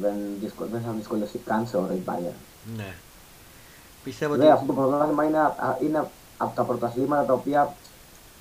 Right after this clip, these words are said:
Speaker 1: ξέρουμε θεωρητικά από την αρχή της σεζόν ποιος θα είναι ο, ο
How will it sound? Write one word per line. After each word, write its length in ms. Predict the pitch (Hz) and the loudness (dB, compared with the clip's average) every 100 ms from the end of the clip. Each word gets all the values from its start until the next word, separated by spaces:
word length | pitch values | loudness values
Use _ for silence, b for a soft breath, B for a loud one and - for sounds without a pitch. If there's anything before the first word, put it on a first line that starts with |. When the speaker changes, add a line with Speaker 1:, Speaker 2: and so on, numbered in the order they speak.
| - | -12
Speaker 1:
ξέρουμε 520 | - 139 147 147 139 | 0 4 4 4 0
θεωρητικά 1300 | 131 123 127 - - - - - - - 139 139 135 | 2 2 2 -10 -20 -20 -20 -12 -4 2 4 6 6
από 160 | 127 120 | 4 2
την 120 | 120 | 0
αρχή 160 | 117 | -2
της 80 | 127 | -8
σεζόν 400 | - 117 123 131 120 - | -4 0 0 0 -4 -4
ποιος 200 | 127 127 | -2 0
θα 100 | 113 | -2
είναι 160 | 117 120 113 107 101 98 - - | -2 0 -2 -2 -4 -6 -10 -8
ο, 80 | 104 | -2
ο 340 | 101 95 92 | 0 0 -2